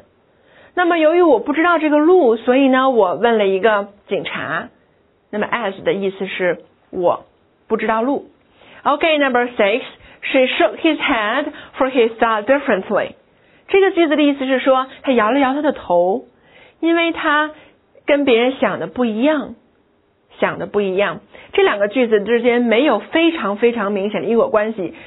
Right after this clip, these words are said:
只是顺带的解释说明一下。OK，这个语气是最弱的。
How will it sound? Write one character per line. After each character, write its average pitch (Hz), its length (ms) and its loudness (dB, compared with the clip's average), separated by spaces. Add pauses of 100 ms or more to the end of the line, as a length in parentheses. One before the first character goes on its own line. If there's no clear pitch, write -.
(140)
只 202 140 2
是 214 80 -6
顺 277 180 2
带 254 140 2
的 214 120 -2
解 196 260 0
释 208 220 -4
说 330 240 -2
明 220 220 0
一 175 160 -4
下。 175 320 -6 (720)
OK， 180 360 -6
这 240 80 -6
个 214 120 2
语 180 160 -4
气 190 200 -4
是 190 120 -6
最 202 160 -2
弱 196 240 2
的。 - 140 -6